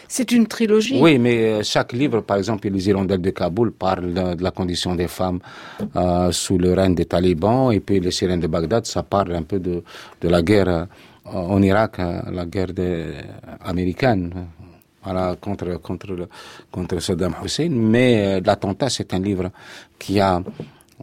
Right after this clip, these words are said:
Speaker 2: je crois que c'est mon plus grand succès, euh, sur le plan international.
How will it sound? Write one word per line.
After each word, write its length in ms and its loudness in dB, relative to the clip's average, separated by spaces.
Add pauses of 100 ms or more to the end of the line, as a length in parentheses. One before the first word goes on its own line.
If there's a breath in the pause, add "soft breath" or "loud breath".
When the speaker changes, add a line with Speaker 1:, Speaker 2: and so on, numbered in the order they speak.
(140)
Speaker 2:
je 120 -6
crois 160 -2
que 80 -4
c'est 80 2
mon 140 4
plus 160 2
grand 140 2
succès, 560 -4
euh, 360 -8
sur 160 -2
le 100 2
plan 460 0
international. 880 0